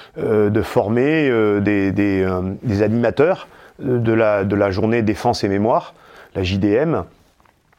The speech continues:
Euh, donc, euh, on est concerné quand même par, par cette montée en puissance, les armées en général, le lycée militaire aussi.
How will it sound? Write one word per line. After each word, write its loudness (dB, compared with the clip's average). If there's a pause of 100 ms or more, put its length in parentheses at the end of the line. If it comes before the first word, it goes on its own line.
(220)
Euh, 0
donc, -2
euh, 0 (260)
on 0
est 0
concerné 0
quand 0
même 0
par, 0
par -4
cette -2
montée 0
en 0
puissance, -6
les -2
armées 2
en 0
général, 0
le 0
lycée -2
militaire 0
aussi. -4